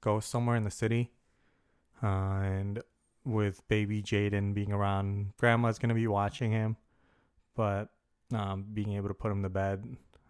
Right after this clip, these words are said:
uh, might be a little difficult. But we have several ounces extra that's been sitting around, um, in the freezer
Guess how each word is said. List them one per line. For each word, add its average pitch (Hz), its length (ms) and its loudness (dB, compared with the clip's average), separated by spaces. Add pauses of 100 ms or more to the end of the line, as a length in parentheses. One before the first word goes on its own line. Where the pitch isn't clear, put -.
(160)
uh, 95 240 -2 (360)
might 101 200 -2
be 110 80 -2
a 104 80 2
little 101 160 0
difficult. 104 360 -4
But 135 240 2
we 135 120 0
have 160 160 2
several 135 400 2
ounces 127 520 -2
extra 165 380 -4
that's 156 200 -2
been 139 120 -4
sitting 139 240 -4
around, 123 300 0 (640)
um, 110 300 -2
in 113 80 -4
the 110 60 -4
freezer 123 480 -2